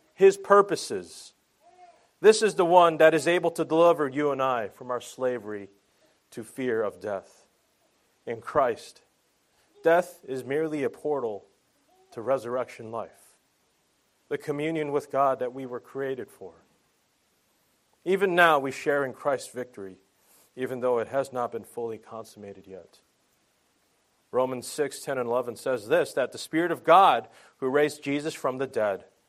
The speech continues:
lives in you. And just as God raised Christ Jesus from the dead, he will give life to your mortal bodies by this same Spirit living within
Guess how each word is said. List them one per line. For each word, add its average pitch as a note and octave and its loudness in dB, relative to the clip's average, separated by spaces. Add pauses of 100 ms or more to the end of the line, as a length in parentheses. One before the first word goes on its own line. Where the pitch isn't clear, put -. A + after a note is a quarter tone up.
(140)
lives B2 -6 (260)
in A2 -8 (400)
you. D3+ 0 (1080)
And A#2+ -8
just D3 2
as E3 -2
God E3+ 6
raised D#3+ 2
Christ E3+ 0
Jesus C#3+ -6
from C#3 -8
the B2+ -6
dead, B2 -4 (500)
he F3+ -6
will D3 4
give C3 2
life C#3 2
to C#3+ -12
your C3 -2
mortal B2+ 0
bodies G#2+ -2 (440)
by C3 4
this C3 -2
same C#3 -6
Spirit B2+ -6
living C3 -8
within A#2 -10